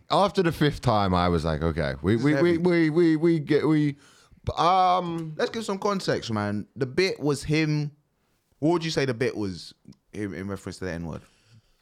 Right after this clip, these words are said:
Speaker 1: The bit was him talking about language, so that's where I do think, you know.
Speaker 2: Oh, it's all right then. If you preface it with "it's about language."
Speaker 1: Well, yeah,
Speaker 2: Yeah.
Speaker 1: yeah, yeah. <laughs> He wasn't like, he wasn't like, you know, it, it,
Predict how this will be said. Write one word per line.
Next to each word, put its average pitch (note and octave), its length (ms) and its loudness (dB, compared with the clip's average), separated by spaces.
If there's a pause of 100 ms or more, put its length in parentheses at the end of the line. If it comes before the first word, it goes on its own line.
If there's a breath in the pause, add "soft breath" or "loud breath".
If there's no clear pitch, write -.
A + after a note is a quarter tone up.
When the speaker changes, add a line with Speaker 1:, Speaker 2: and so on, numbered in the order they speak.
(760)
Speaker 1:
The D#3 180 0
bit G3+ 200 2
was E3 180 2
him D3+ 180 2
talking A#2+ 320 2
about G2 260 2
language, E2 920 -4
so G2 140 2
that's G2 300 0
where F#2 260 0
I E2+ 120 -2
do F2 340 -6
think, E2 420 -6
you F#2 80 -2
know. D2+ 400 -4 (1400)
Speaker 2:
Oh, C3 60 -2
it's C3+ 120 -2
all G#2+ 40 -2
right G2 160 -2
then. A#2 240 -4 (240)
If - 140 -14
you A#2 80 -6
preface A#2 320 -4
it F#2+ 100 -4
with G#2 140 -4
"it's G#2 140 -4
about G2+ 240 -2
language." G2+ 300 -2
Speaker 1:
Well, C3 200 2
yeah, D3+ 480 2
Speaker 2:
Yeah. A#3+ 480 2 (140)
Speaker 1:
yeah, A3 1160 0
yeah. G3+ 800 0 (140)
<laughs> - 180 -20
He - 60 -4
wasn't G#3 260 0
like, F3+ 240 0 (320 loud breath)
he F#3 80 0
wasn't G3 320 2
like, D3+ 260 0
you E3 140 2
know, A2+ 280 4
it, C#3+ 540 0
it, D#3+ 120 -8